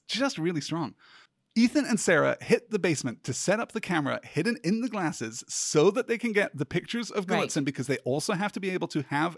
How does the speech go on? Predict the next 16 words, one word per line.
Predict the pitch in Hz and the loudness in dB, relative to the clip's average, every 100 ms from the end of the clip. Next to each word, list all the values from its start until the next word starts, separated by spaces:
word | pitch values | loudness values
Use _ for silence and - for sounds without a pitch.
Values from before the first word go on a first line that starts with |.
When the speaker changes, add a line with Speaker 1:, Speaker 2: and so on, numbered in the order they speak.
| - | 0
Speaker 1:
evidence | 175 160 131 - | 2 2 0 -4
of | 143 120 | -4 0
Speaker 2:
Right, | 175 | 0
Speaker 1:
Galitzin | - 170 143 156 | 0 -4 -4 -2
Speaker 2:
right, | |
Speaker 1:
stealing | 202 214 151 | 0 2 2
Speaker 2:
that | 147 - | 0 -2
he | 165 | -4
has | 151 151 | 0 0
Speaker 1:
the | 156 | 2
Speaker 2:
actually | 147 | 2
Speaker 1:
other | 147 | 2
Speaker 2:
doing | 175 139 | 2 2
this. | 156 | 2
Speaker 1:
half | 165 - - | 0 -4 -2
of | 135 151 160 | 0 0 -2